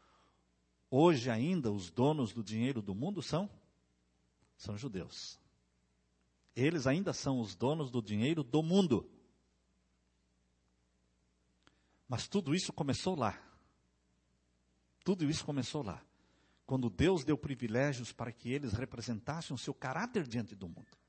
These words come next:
Prosperidade. Eles eram preservados de enfermidades. As enfermidades, as doenças que existiam nos outros povos,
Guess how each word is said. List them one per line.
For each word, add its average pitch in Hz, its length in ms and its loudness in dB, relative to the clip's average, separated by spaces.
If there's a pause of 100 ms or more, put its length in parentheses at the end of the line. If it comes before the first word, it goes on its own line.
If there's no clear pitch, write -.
(2000)
Prosperidade. 151 920 0 (1600)
Eles 170 300 6
eram 139 260 6 (320)
preservados 180 840 4
de 147 100 -6
enfermidades. 170 1160 -2 (800)
As 143 160 -2
enfermidades, 185 800 2
as 135 160 0
doenças 185 420 0
que - 80 -10
existiam 139 400 -4
nos 151 140 -2
outros 156 280 -4
povos, 196 440 0